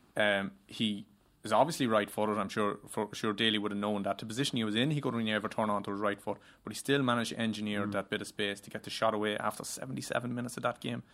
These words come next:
Speaker 1: and get enough power in the legs to get it over the bar. And he had Owen O'Gara chasing him back. He was the next closest Dublin player to him. I think it's a phenomenal score. Like, the,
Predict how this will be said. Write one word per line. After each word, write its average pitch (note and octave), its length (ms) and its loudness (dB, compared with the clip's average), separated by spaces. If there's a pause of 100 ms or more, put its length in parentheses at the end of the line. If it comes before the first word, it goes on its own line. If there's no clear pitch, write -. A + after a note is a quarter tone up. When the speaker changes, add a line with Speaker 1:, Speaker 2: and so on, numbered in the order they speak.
(340)
Speaker 1:
and A#2 140 -6
get A#2+ 100 -4
enough A#2+ 220 -4
power B2 240 4
in A#2 60 -2
the A2+ 60 -4
legs A#2+ 180 -2
to - 40 -14
get A#2 140 -4
it A#2 60 -4
over A2+ 160 -2
the A2 60 -4
bar. A#2+ 240 6
And C3+ 140 4
he C#3 60 2
had A#2+ 80 2
Owen A#2 180 2
O'Gara A#2+ 360 4
chasing A2 340 -4
him G#2+ 60 -8
back. G#2+ 220 0
He A2+ 80 -2
was G#2+ 100 -4
the A2 60 -4
next A2+ 200 -4
closest A2+ 280 -4
Dublin G#2+ 220 -6
player - 220 -4
to - 80 -10
him. A2+ 120 -8
I - 460 -20
think - 100 -8
it's - 40 -12
a - 100 -16
phenomenal G2+ 480 -4
score. G2+ 320 -4
Like, G2 160 -8
the, G#2 100 -6